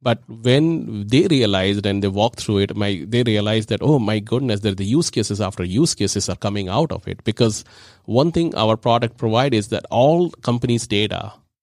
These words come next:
is nicely cataloged at one place, and they can, their data scientists have to have the nice imagination to come up with the creative ideas to whether they create a recommendation engine for their customers or whether they create a,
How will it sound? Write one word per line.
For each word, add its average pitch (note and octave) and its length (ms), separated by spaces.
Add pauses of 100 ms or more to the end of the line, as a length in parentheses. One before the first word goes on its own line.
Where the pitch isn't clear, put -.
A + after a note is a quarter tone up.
is G2+ 200
nicely A#2+ 460
cataloged - 600 (240)
at G#2+ 160
one B2 240
place, - 420 (380)
and A#2 160
they D#3 80
can, D3 320
their A2+ 220
data B2+ 260
scientists B2+ 400
have A#2 260
to A2+ 100 (160)
have B2 300
the G#2+ 80
nice A2 300
imagination A2+ 720
to A#2+ 60
come A2+ 200
up A2+ 60
with - 60 (100)
the - 40
creative G#2+ 360
ideas G2 580 (300)
to A#2 80
whether A2 260
they G2+ 140
create G#2 340
a F2+ 60
recommendation C#3+ 640
engine C3 260
for B2 180
their B2 140
customers A#2+ 580
or A2 80
whether G#2+ 220
they G#2 180
create G#2 380
a, F#2 100